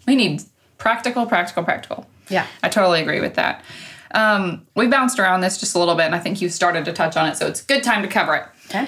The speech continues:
Speaker 1: So how, what do you think is the answer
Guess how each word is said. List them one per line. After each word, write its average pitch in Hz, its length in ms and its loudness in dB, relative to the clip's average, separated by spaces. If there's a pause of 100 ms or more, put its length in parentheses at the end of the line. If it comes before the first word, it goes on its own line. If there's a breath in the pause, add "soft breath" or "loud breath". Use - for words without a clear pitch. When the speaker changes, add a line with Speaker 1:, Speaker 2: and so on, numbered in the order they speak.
Speaker 1:
So 233 520 2
how, 254 800 2 (1080)
what 254 220 2
do 285 100 2
you 262 100 6
think 208 320 0
is 175 280 0 (100)
the 170 320 -2
answer 165 680 -4